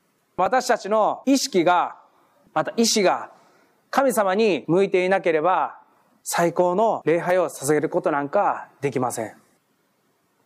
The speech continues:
神様に意識を向けるということは、聖書の言葉に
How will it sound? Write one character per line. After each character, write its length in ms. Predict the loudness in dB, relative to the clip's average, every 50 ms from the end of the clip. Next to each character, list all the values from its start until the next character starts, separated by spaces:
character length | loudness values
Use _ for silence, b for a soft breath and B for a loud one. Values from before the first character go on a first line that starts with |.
| _ _ _ _ _ _ _ _ _ _ _ _ _ _ _ -6
神 200 | -2 0 0 0
様 220 | 0 0 0 0
に 460 | 0 0 0 0 0 -2 -6 -10 -20 _ _ _ -2
意 100 | -2 -2
識 220 | -2 0 0 0
を 100 | 2 2
向 140 | 0 -2 0
け 140 | 0 0 0
る 160 | 0 -2 0
と 120 | 0 0
い 60 | 0 2
う 40 |
こ 120 | 0 0 0
と 120 | 0 2
は、 380 | 2 2 2 2 0 -2 -6 -14 -20 _ _ _ _ _ _ _ _ _ _ _ _ _
聖 260 | -4 0 2 2 2 2
書 140 | 2 0 -2
の 80 | -2
言 240 | -2 -2 -2 0 0
葉 120 | 0 0
に 340 | 0 0 0 0 -2 -4 -6